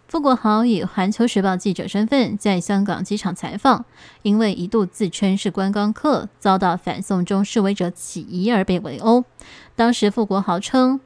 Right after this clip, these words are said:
：“我支持香港警察，你们可以打我了。”之后，在中国媒体大幅报道其在香港被殴事件以及中国官方强烈谴责之下，傅国豪在中国境内是声名大噪，成为焦点人物。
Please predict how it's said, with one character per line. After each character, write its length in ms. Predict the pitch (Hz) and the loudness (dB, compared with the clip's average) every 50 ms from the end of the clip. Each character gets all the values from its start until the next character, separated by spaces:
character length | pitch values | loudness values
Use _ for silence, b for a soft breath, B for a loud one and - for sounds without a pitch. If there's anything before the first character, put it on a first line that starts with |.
| - | -4
：“我 120 | - 180 170 | 0 0 0
支 140 | 170 202 196 | 2 0 -4
持 160 | - 190 185 | -2 -2 -2
香 180 | - - 240 | 0 2 0
港 200 | 247 226 233 262 | 2 2 2 2
警 200 | 262 - - - | 2 0 -2 -4
察， 440 | - - - 170 156 160 180 214 240 - - | -4 -6 -4 -2 0 0 0 0 -2 0 2
你 100 | 220 190 | 4 4
们 140 | 175 175 175 | 4 2 0
可 160 | - 214 196 | 2 2 2
以 120 | 190 165 | 2 2
打 220 | - 180 165 185 240 | 2 2 2 2 4
我 160 | 254 233 151 | 4 2 2
了。” 100 | - 107 | 0 -2
之 200 | - - 190 196 | -2 0 0 2
后， 260 | - 285 269 196 - - B B B B B B B B | 4 4 4 4 2 -2 B B B B B B B B
在 360 | - 262 247 233 226 220 208 | 2 4 4 4 4 4 2
中 220 | 202 - 311 320 311 | 0 0 -2 -2 0
国 140 | 277 240 214 | 2 2 2
媒 160 | 196 185 214 | 2 0 -2
体 200 | - - 170 - _ | -2 -4 -6 -6 _
大 220 | - 330 320 311 294 | -2 0 0 0 -2
幅 340 | - - - - 170 165 180 | -4 -8 -10 -6 -6 -4 0
报 220 | 202 226 208 185 | 2 2 2 2
道 300 | 175 185 165 - - 226 _ - | 2 0 -2 -2 -4 -8 _ -8
其 180 | - - 190 | -4 -4 -2
在 160 | 185 196 185 | -2 -2 -2
香 240 | - - 208 208 214 | -2 -2 -2 -2 -2
港 180 | 214 185 - - | -2 -4 -6 -6
被 180 | - 202 180 165 | -6 -6 -4 -4
殴 120 | 185 196 | -2 -4
事 200 | 202 - 240 214 | -2 0 0 -2
件 320 | 175 - 269 240 160 185 - _ - | 0 0 0 0 0 -2 -6 _ -4
以 100 | 208 175 | -4 -2
及 120 | 196 190 | -2 -2
中 180 | - 208 202 208 | 0 0 0 0
国 140 | 202 180 | 0 0
官 180 | - 196 202 208 | 0 0 0 0
方 180 | 220 208 208 214 | 0 0 0 0
强 280 | - - - 170 185 | -2 -4 -4 -2 -2
烈 120 | 190 185 175 | -2 -2 -2
谴 240 | - - 196 - | -4 -4 -6 -6
责 140 | - - - | -6 -10 -10
之 140 | 185 208 202 | -8 -8 -8
下， 320 | 202 - 285 269 233 - _ b b b b b b b b | -4 0 0 0 0 -2 _ b b b b b b b b
傅 140 | - - 330 | -4 -2 0
国 140 | - 277 254 | 2 2 2
豪 240 | - 214 180 180 185 | 2 2 0 0 0
在 160 | - 220 190 | 0 -2 0
中 160 | - 202 214 | 0 0 -2
国 160 | 226 202 180 170 | 0 -2 -2 -2
境 220 | - 214 196 190 | -2 0 0 0
内 160 | 185 175 165 | 0 -2 -4
是 160 | - - 175 | -4 -4 -4
声 200 | 165 - 202 208 | -2 0 0 0
名 140 | 196 170 175 | 0 0 -2
大 240 | 190 277 285 254 190 | 0 0 2 2 2
噪， 300 | - - 185 139 160 202 | 2 0 0 0 0 -4
成 340 | - - - - 180 175 190 | -8 -8 -4 -4 -2 0 0
为 160 | 196 185 175 | 0 0 -2
焦 200 | 180 - 196 190 | -2 0 0 0
点 180 | 180 180 147 92 | 0 0 -2 -6
人 160 | - 82 - | -8 -6 -2
物。 220 | 240 269 240 - | 2 2 2 2